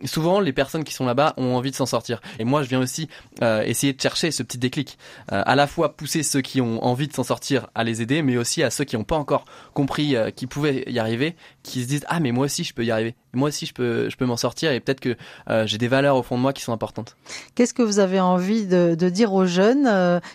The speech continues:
Speaker 2: qui ont des épreuves à surmonter ?
Speaker 1: Bah, croyez en vos rêves, croyez que c'est possible de, de vous en sortir parce que c'est, c'est la vie, la vie c'est trop important pour, euh, pour la laisser passer, on va dire. On a chacun des, des choses au fond de nous qu'on n'arrive pas forcément, des peurs, des,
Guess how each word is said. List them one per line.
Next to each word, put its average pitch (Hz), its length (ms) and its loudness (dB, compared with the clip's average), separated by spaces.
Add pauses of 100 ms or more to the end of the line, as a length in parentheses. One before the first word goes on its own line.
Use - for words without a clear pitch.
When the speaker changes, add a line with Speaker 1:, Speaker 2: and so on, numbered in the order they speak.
Speaker 2:
qui 208 120 2
ont 208 80 4
des 196 260 4
épreuves 247 320 2
à 208 80 4
surmonter ? 185 580 0 (720)
Speaker 1:
Bah, 117 400 4
croyez 135 260 2
en 135 80 4
vos 127 140 0
rêves, 135 300 2 (100)
croyez 151 200 0
que - 60 -8
c'est 135 80 0
possible 139 380 -4
de, 113 220 0
de 113 100 -4
vous 113 180 -4
en 120 60 2
sortir 165 340 0
parce - 160 -8
que - 80 -14
c'est, 110 260 -6 (360)
c'est - 120 -2
la 117 140 4
vie, 135 180 -6
la 123 120 2
vie 127 100 -6
c'est - 80 -8
trop - 180 -2
important 135 380 0
pour, 117 300 -4
euh, 101 140 -2 (440)
pour 120 160 0
la 113 120 4
laisser 117 300 0
passer, 127 360 -2
on 123 80 0
va 117 100 2
dire. 143 240 -4 (340)
On 123 120 0
a 120 80 2
chacun 170 320 2
des, 113 420 -2 (300)
des 123 120 0
choses 156 320 0
au 123 60 2
fond 151 240 -2
de 143 60 2
nous 165 200 0
qu'on 123 280 0
n'arrive 117 240 0
pas 165 100 2
forcément, 151 560 -2
des 127 100 0
peurs, 147 400 0
des, 120 200 -4